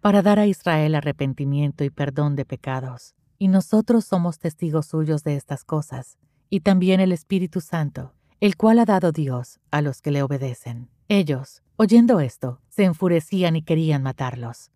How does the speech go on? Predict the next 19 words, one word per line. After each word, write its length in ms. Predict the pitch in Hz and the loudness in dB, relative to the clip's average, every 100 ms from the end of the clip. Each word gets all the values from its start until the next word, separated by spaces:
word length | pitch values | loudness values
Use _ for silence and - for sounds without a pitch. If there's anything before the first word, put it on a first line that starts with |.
| _ _ _ 196 | _ _ _ 0
Entonces, 760 | 170 160 170 156 139 143 - - | 2 2 2 2 -2 -4 -6 0
levantándose 760 | 202 202 202 233 254 269 240 | 4 4 6 6 6 4 4
en 80 | 196 | 2
el 100 | 165 | 2
concilio 480 | 160 151 180 175 165 | 0 -2 0 2 2
un 160 | 185 | 0
fariseo 480 | - 185 165 - 165 | 0 -2 0 0 2
llamado 480 | 160 156 156 151 147 | 2 2 2 2 0
Gamaliel, 680 | 139 143 139 143 139 135 - | 0 -2 0 -2 -2 -4 -8
mandó 380 | - 190 185 202 | 0 2 4 2
que 140 | 226 214 | 0 -4
sacasen 520 | 180 - 170 170 151 | -4 -4 -4 -4 -4
fuera 360 | - 160 160 | 0 0 0
por 180 | 156 165 | 0 -2
un 100 | 190 | 0
momento 420 | 180 156 160 151 | 0 0 0 0
a 40 | 143 | -2
los 180 | 143 139 | -2 -6
apóstoles. 720 | - 143 - 123 123 - | -6 -6 -6 -10 -10 -14